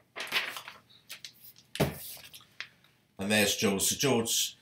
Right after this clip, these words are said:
starts off the, the rock section of the concert, uh, with Wah Wah. And the track Wah Wah, uh, on this, on this record is, um, is not great. Uh, George's voice, you can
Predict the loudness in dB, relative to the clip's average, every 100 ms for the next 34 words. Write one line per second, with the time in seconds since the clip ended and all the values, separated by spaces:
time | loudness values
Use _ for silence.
0 | _ 2 4 10 10 10 6 6 4 4
1 | 6 6 4 0 4 8 8 6 2 2
2 | 2 2 0 0 -6 -10 -10 -2 -2 0
3 | 0 0 -2 -10 _ _ -8 -4 -2 -2
4 | -4 2 6 6 6 6 6 0 _ _
5 | -14 -10 -6 0 6 8 8 8 10 10
6 | 10 10 10 10 4 -6 -20 _ -20 _
7 | 0 4 6 4 2 2 2 0 -2 -6
8 | _ _ _ -10 0 2 4 4 4 2
9 | 2 0 0 0 4 4 4 4 6 8
10 | 8 6 -6 _ _ _ _ -20 _ _
11 | -4 -4 -6 -12 -6 0 4 4 2 2
12 | 4 4 2 -4 -16 _ -6 -2 0 0
13 | 2 2 0 -2 -4 2 4 4 0 -6
14 | -8 -10